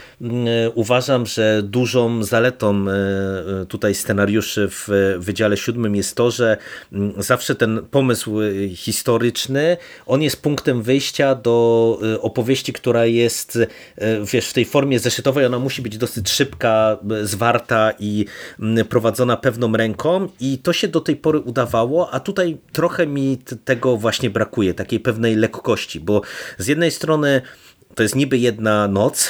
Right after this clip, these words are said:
<laughs> tylko, e, ale tu się dzieje mnóstwo i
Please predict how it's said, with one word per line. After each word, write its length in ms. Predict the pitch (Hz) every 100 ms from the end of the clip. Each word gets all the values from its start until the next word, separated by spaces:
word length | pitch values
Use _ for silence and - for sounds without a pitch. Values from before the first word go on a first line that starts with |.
| - -
<laughs> 280 | 117 104
tylko, 560 | 127 92 - 104 143 147 - 101
e, 200 | 104 -
ale 180 | 113 120
tu 140 | 127
się 160 | - 120
dzieje 440 | 117 120 120 117 - - - -
mnóstwo 800 | 113 117 113 - - 117 131 -
i 420 | 113 117 120 113